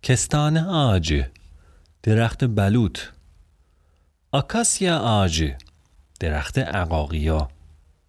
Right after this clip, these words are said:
جویز آجی، درخت گردو. سوگوت آجی، بید مجنون.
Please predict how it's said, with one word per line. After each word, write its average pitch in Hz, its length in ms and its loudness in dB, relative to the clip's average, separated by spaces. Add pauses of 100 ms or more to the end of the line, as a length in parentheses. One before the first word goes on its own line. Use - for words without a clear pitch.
(400)
جویز 101 500 2
آجی، 87 600 0 (680)
درخت 85 360 -2
گردو. 110 540 0 (1120)
سوگوت 131 680 -2 (160)
آجی، 85 560 2 (720)
بید 101 280 0
مجنون. 82 720 0